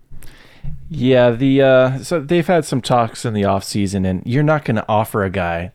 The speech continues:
that just blew his A C L out pretty much anything, 'cause he's not gonna be able to play for you until bare minimum, like, November. Early to mid-November would be kind of like a miraculous return. So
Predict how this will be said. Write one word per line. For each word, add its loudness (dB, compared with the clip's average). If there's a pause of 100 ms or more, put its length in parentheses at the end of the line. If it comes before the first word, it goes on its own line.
(120)
that -4
just -6
blew 2
his 0
A 0
C -2
L 2
out -4 (360)
pretty 0
much 2
anything, -2
'cause -4
he's -4
not -2
gonna -2
be 0
able 2
to -2
play 0
for -4
you -4
until 0 (340)
bare 2
minimum, 0 (460)
like, -4
November. -2 (220)
Early 2
to 0
mid-November 0
would -8
be -4
kind -2
of -4
like -6
a -6
miraculous -4
return. -6 (600)
So 0